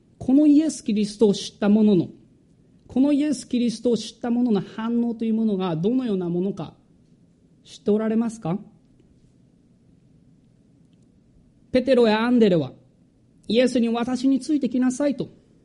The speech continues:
ルカの五章の十節で言われたときに、ルカの五章十一節でこう言ってます。彼らは船を陸につけると、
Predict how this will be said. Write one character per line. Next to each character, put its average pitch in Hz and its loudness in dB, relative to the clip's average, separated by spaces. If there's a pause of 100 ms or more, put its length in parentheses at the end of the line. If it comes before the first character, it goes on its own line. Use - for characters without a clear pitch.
(400)
ル 202 0
カ 220 -2
の 196 4
五 214 4
章 220 0
の 202 2
十 214 0
節 220 -2
で 165 2
言 156 2
わ 175 -2
れ 180 -2
た 170 -4
と 170 -6
き 165 -2
に、 123 -8 (1200)
ル 202 2
カ 202 0
の 185 2
五 202 4
章 196 0
十 180 2
一 208 0
節 202 -6
で 180 -2
こ 214 0
う - 4
言 208 0
っ 208 -16
て 196 -2
ま 180 0
す。 - -18 (2000)
彼 196 0
ら 175 0
は 185 -2 (280)
船 220 4
を 180 2
陸 180 0
に 240 0
つ 233 -16
け 247 0
る 190 0
と、 143 -12